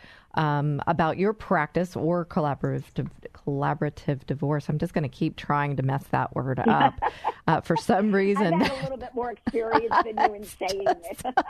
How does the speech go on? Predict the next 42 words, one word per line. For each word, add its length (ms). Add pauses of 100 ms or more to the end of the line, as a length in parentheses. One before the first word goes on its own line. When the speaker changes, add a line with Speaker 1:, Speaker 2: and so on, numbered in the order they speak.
(160)
Speaker 1:
<laughs> 420
I 240
don't 240
know 180
why, 360
but, 260
you 140
know, 260
hey, 440
it's 120
all 220
real 240
here 260
on 160
the 120
show. 400 (420)
Um, 260
if 120
they 200
wanna 400
reach 360
out 220
to 100
you, 40
how 220
would 280
the 140
listeners, 800
um, 340
contact 380
you? 160 (1600)
Speaker 2:
Thank 340
you. 260
Um, 360 (100)
they 480
can 160
either 240
reach 280 (100)
me 420
by 120 (120)
phone. 480 (260)
My 200